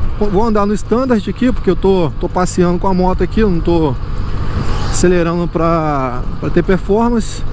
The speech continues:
ok? Painel super completo, completamente digital.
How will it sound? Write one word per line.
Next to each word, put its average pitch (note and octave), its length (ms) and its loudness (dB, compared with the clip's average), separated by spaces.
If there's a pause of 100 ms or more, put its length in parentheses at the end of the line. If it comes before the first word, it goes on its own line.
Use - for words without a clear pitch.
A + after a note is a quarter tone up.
(280)
ok? G#3 420 2 (880)
Painel G3+ 320 2
super G#3 320 -2
completo, G#3+ 680 -2 (1400)
completamente F#3 840 0
digital. G3+ 680 0